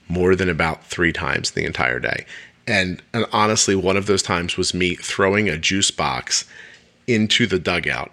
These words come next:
and saying to her, "Drink half of it." I saw her rip the straw off, she plunged it in,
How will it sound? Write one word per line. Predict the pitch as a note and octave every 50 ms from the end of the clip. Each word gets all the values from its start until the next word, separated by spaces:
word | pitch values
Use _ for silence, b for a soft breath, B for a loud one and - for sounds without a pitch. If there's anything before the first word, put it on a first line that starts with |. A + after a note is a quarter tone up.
| _ -
and | - F#2+ F2+ E2 -
saying | - - G2+ F#2 F2+ F2+ F2
to | F#2 F2
her, | F2+ E2+ E2 - - -
"Drink | G2+ - F#2 F2+ G2 G2 -
half | - - - F#2 D#2+ E2 - -
of | - -
it." | - - - _ _ _ _ b b b b b b b b b -
I | D#2+
saw | - - G2+ F2
her | E2 D#2
rip | D#2 E2 E2 -
the | - -
straw | - - C3 A#2+ A#2+ A2+ A2
off, | G#2+ G2+ G2
she | - - A2
plunged | - - - F2+ E2 D#2+ - F2
it | E2
in, | G2 G2 F#2 F2 F2